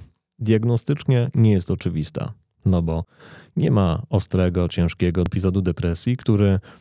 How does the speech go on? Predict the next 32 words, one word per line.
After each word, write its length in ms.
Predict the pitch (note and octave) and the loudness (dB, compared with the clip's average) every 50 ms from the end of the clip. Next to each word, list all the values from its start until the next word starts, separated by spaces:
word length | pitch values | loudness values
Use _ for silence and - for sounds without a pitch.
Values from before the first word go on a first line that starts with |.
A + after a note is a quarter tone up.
| _ _ - - | _ _ -6 -4
de 260 | A2 G2 G#2+ G#2 F#2+ | -2 0 0 0 0
facto 500 | - G#2 G#2+ - - - G#2+ G#2 G2 - - - | 0 -2 -2 -2 -2 0 0 0 0 -2 -2 -2
jest 260 | A#2 G2 - - - | -2 -2 -2 -2 -2
tak 200 | A#2+ A#2 - - | -2 -2 0 0
intensywny 760 | - A2+ G#2+ - G2 G2+ G2 - D#3 D3+ B2 G2+ F2 E2 E2+ F2 | 2 2 2 4 2 0 2 2 0 0 2 2 2 2 2 2
i 60 | E2 | 2
tak 200 | - G2 F#2+ F#2+ | 0 0 0 0
wyraźny, 600 | F#2 F#2+ G2 F#2+ F#2 F#2+ F#2+ G2 A2 B2 B2+ C3 C3 - _ - | 2 2 2 4 4 2 2 2 4 4 2 2 0 -4 _ -6
że 480 | - A#2 G#2+ G#2 A2 A2 G#2+ G#2 G2+ G#2 - _ _ - | -2 0 2 2 2 2 2 0 -2 -4 -8 _ _ -4
w 40 | C3+ | -2
jakimś 340 | C3 B2+ A#2 A2+ G#2 G2+ | -2 0 0 2 0 0
stopniu 520 | - - A2 G2+ F#2 - G2+ G2+ G2 F#2 F2 | 0 0 0 0 0 0 -2 0 0 0 -2
przybliża 800 | - - - - A2 G2 G#2 A#2 C3+ C3+ A2+ G2+ G2 F#2 F2+ G2 - _ | -4 -6 -2 -2 -2 -2 -2 -2 0 0 0 0 0 -2 -4 -6 -8 _
tą 240 | - G#2+ G#2 G#2 G2+ | -4 -2 -2 0 -2
osobę 340 | G2 - - G#2+ G2+ G2+ G2 | -2 -2 -2 -2 -2 -2 -2
do 120 | G2+ F#2+ | -2 -2
podjęcia 500 | - G#2 F#2 F#2 G2 F#2+ F#2+ - - F#2 | -2 -2 -2 -2 -2 -2 -2 -2 -2 -2
decyzji 540 | F2 F2+ E2+ - - F2+ E2 F2+ F2+ E2 - | -2 -4 -4 -4 -6 -6 -6 -4 -6 -4 -2
o 120 | G2+ G2 | -2 -2
poszukiwaniu 680 | - - F#2 - - F#2 F2 G2 F2 F2+ E2+ E2+ E2 D#2+ | -2 -2 -6 -6 -6 -8 -6 -4 -2 -2 -2 -2 -2 -2
pomocy. 460 | E2+ E2+ D#2+ C2 - - - - - _ _ _ _ _ _ _ _ _ _ _ _ _ _ _ _ _ _ _ _ | -2 -2 -4 -4 -6 -8 -12 -16 -18 _ _ _ _ _ _ _ _ _ _ _ _ _ _ _ _ _ _ _ _
Z 100 | - G2+ | -8 -6
drugiej 320 | A2 C3 D3+ D#3+ C#3 A2 F#2 | -4 -4 -2 -2 -2 -4 -4
strony, 420 | - - G2+ F#2+ F2+ F2+ D#2+ C#2+ - _ - - | -4 -6 -6 -4 -4 -4 -6 -8 -10 _ 0 2
wizyta 320 | A2 G#2 - D3+ E3 D3 | 2 2 2 2 0 0
u 60 | C#3 | 0
psychiatry 480 | B2+ - C3 A#2 - B2 A#2+ - - A#2+ | 0 0 0 2 2 2 0 2 2 4
nie 140 | A2+ A2 G#2+ | 4 4 4
jest 160 | G2 - - | 2 2 0
też 140 | F#2+ F2+ F#2+ | -2 -2 -2
oczywista, 600 | F2+ D#2+ - F2+ E2 F2 D#2+ - - E2+ E2+ E2+ | -2 -2 -2 -4 -4 -4 -4 -4 -2 0 0 0
bo 320 | E2+ F2 F2+ F2+ F2+ | 2 2 2 2 0